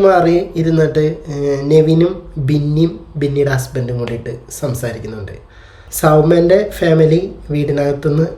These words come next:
ഏഹ്, പുറത്തോട്ട് പോയി. അപ്പോൾ ഇതൊക്കെയാണ് ലൈവിൽ നടന്നുകൊണ്ടിരിക്കുന്നത്. വേറെ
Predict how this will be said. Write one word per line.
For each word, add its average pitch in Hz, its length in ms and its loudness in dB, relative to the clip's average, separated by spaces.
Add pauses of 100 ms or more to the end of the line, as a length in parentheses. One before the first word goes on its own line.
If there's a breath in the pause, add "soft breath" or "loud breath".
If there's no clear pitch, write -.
(140)
ഏഹ്, 135 380 -4 (120)
പുറത്തോട്ട് 131 480 0
പോയി. 143 240 2 (760 soft breath)
അപ്പോൾ 147 200 -2 (200)
ഇതൊക്കെയാണ് 170 440 0 (180)
ലൈവിൽ 151 360 2
നടന്നുകൊണ്ടിരിക്കുന്നത്. 147 760 0
വേറെ 123 260 -4